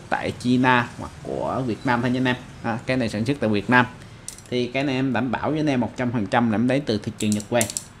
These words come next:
Đó. Tiếp theo là cây số, à, sáu. Thì cây số sáu lên cho mọi người vẫn là một cây dòng cần của Major Grab. Thì, à,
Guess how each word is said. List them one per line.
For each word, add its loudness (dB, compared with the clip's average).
Đó. -4
Tiếp -6
theo 0
là -2
cây -2
số, 2
à, 2
sáu. 0
Thì 0
cây 4
số -4
sáu 0
lên 0
cho -2
mọi 0
người 2
vẫn 0
là 0
một 0
cây 2
dòng 0
cần 0
của -2
Major 2
Grab. 4
Thì, 0
à, 4